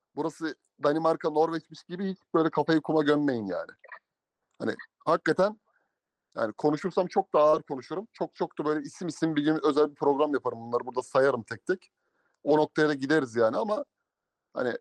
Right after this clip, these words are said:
bu işten rant elde edip, bu işten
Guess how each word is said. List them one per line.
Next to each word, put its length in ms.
bu 260
işten 420
rant 260
elde 240
edip, 260
bu 120
işten 320